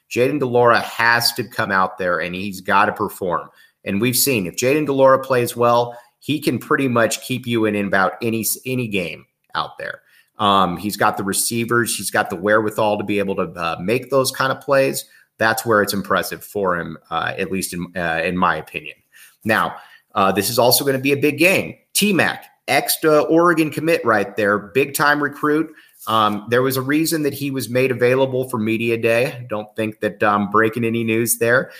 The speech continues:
Jacob Cowing as well, another player that, um, needs to have a very big game for the University of Arizona.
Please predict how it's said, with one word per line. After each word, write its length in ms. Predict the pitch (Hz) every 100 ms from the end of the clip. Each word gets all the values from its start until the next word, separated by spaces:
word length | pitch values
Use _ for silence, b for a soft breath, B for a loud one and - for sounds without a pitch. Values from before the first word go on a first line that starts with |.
| B B
Jacob 400 | - 135 151 123
Cowing 420 | 139 160 151 120
as 160 | 113 127
well, 320 | 143 107 -
another 400 | 98 104 120 160
player 460 | 160 107 98 104 120
that, 480 | 98 98 101 98 - -
um, 480 | 98 95 90 85 85 _ _ _ _ _ _ _ - -
needs 320 | 101 113 123
to 100 | 113
have 220 | 107 117 120
a 100 | 110
very 400 | 80 101 117 113
big 320 | 101 110 107
game 300 | 107 107 101
for 160 | 107
the 100 | 92
University 460 | 98 87 92 - 87
of 60 | 87
Arizona. 520 | 85 80 82 78